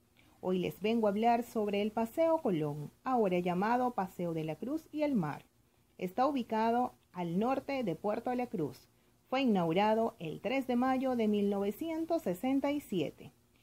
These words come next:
El paseo tiene hoy en día una amplia avenida y un amplio espacio peatonal.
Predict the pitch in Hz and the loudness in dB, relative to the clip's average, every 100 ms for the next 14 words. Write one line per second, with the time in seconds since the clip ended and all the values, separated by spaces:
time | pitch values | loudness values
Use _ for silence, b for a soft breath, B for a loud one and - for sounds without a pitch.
0 | b - 185 180 135 135 - 262 190 160 | b -6 -4 -2 -6 -6 0 2 4 2
1 | 190 185 214 - 247 240 208 190 233 208 | 0 -2 -2 0 0 2 2 0 2 2
2 | 185 - 185 190 - 254 330 320 302 254 | 2 0 -2 -2 -2 -2 0 0 2 2
3 | 196 175 208 254 269 285 185 185 185 - | 2 2 2 2 0 -2 -2 -2 -2 -4
4 | 277 294 285 294 269 180 - 165 - 196 | -2 -2 -2 -2 -2 -4 -6 -10 -6 -4
5 | 214 214 214 220 175 156 | 0 0 0 -2 -2 -4